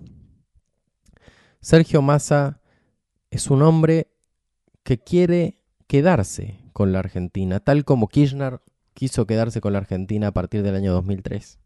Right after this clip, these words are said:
Por eso, lo que yo les voy a decir hoy es que Sergio Massa es el nuevo Néstor Kirchner.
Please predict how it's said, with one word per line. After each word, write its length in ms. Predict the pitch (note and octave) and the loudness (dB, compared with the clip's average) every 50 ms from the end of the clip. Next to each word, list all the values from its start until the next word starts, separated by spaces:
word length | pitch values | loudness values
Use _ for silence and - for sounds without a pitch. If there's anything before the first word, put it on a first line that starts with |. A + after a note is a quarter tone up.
| _ _ _ _ _ _ _ _ _ - - _ _ _ _ _ _ _ _ _ - | _ _ _ _ _ _ _ _ _ -20 -20 _ _ _ _ _ _ _ _ _ 6
Por 180 | - F3 F3 | 8 8 10
eso, 520 | G3 A3 G3 - - - D3+ D3+ D#3 D3 - - - - _ _ - | 10 8 6 6 6 6 6 6 6 2 -4 -12 -16 -18 _ _ 0
lo 140 | - C#3+ B2 | 2 2 4
que 120 | - C3+ | 6 6
yo 100 | C#3+ G3 | 6 8
les 120 | G#3+ G3+ E3+ | 6 6 4
voy 140 | F3+ F#3 | 4 2
a 60 | F3+ E3 | 2 0
decir 360 | E3 D3+ - - E3+ D#3 D3+ | -2 -2 -2 -4 -2 2 4
hoy 320 | B2+ A#2+ A#2+ A2+ - _ _ _ _ _ _ | 4 4 4 2 -4 _ _ _ _ _ _
es 180 | - D#3 C#3+ - | -2 -2 -2 0
que 140 | - C#3 B2 | 0 0 -2
Sergio 640 | - - - G3 F#3+ F3+ E3+ - - - C3 B2 B2+ | 0 2 4 6 6 6 4 2 4 4 6 6 6
Massa 600 | D3 E3+ D3+ - - - - F#2 F2 F2 - _ _ _ _ _ _ _ _ - | 4 2 0 0 -4 -8 -8 -8 -8 -8 -10 _ _ _ _ _ _ _ _ 6
es 380 | G3+ G3 F3+ - - - - - | 8 8 8 6 2 -4 -6 -2
el 260 | B2+ A#2 G#2 G2 G2 | 0 2 4 6 6
nuevo 520 | G2+ G#2+ B2 B2+ A#2+ A2 F#2+ F2+ F2+ F2 E2+ | 8 8 8 8 8 8 8 6 4 2 -2
Néstor 720 | G2 G2+ G#2 A2 A#2 A2+ G2+ - _ - G#2 F#2+ F2 - | 0 2 4 4 4 4 2 0 _ -2 -2 -2 -2 -4
Kirchner. 640 | _ - A2 A2+ G2 G2 - - - - A#2+ B2+ | _ -8 -8 -8 -8 -8 -14 -18 -20 -20 -20 -20